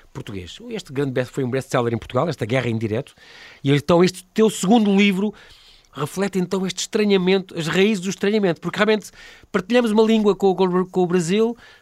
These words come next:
temos muitos laços de sangue, um fundo histórico-cultural de mais de três séculos comum, mas, no entanto, há este desconforto e este, esta estranheza que, que se, que se mantém. Fazes nesta tua tese e neste livro, investigas essas,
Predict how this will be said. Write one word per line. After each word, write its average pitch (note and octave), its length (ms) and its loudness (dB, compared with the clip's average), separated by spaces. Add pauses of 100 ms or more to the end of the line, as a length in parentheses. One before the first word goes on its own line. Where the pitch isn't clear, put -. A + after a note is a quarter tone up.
(140)
temos D3+ 240 -2
muitos F3+ 280 2
laços F3 320 -2
de - 80 -16
sangue, F#3 480 -4 (280)
um F#3 160 0
fundo F#3 240 0
histórico-cultural F3 1000 0
de C#3+ 320 -14
mais E3+ 240 0
de C#3 60 -14
três E3 200 -4
séculos D#3+ 360 -8
comum, D3+ 440 -4 (420)
mas, F#3+ 260 4
no G3 120 4
entanto, G#3 300 0
há G3+ 100 -4
este G#3 300 -4
desconforto G3+ 880 -2
e F3 120 -6
este, F3+ 300 -8
esta E3+ 220 -12
estranheza F3+ 720 -2
que, F3+ 200 -8
que - 140 -16
se, - 100 -10
que - 140 -14
se - 80 -12
mantém. F#3 360 -4 (320)
Fazes - 400 -2
nesta E3+ 300 -2
tua E3+ 160 -4
tese E3 260 0
e D3+ 40 -2
neste D3+ 180 -2
livro, D3 460 -4
investigas D#3+ 440 -4
essas, D3+ 360 -4